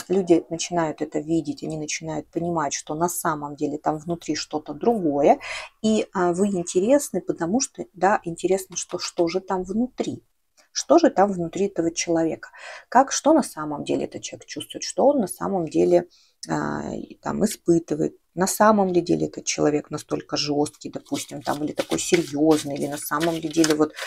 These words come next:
вот этот вот, понимаете, смотрите, а, там внутри сидит человек, а внешне сидит дракон.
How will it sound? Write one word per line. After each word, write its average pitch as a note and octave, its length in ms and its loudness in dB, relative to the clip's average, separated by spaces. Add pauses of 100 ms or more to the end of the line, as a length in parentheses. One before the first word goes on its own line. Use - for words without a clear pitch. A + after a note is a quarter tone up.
(140)
вот D#3+ 180 -4
этот D#3+ 260 -6
вот, - 180 -10
понимаете, A3 400 -2
смотрите, D#3+ 480 -6 (300)
а, D3+ 180 0
там E3 220 2
внутри E3+ 260 0
сидит D3+ 300 -4
человек, A#3 500 4
а D#3 260 4
внешне E3+ 440 -4
сидит E3 380 -6
дракон. - 640 -6